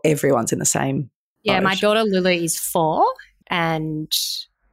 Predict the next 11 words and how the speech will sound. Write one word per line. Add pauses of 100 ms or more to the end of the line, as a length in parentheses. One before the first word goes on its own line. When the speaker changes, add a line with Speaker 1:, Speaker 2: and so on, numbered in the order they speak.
(460)
Speaker 2:
yeah,
she's
not
normally
like
that.
She,
she
is
very,
like,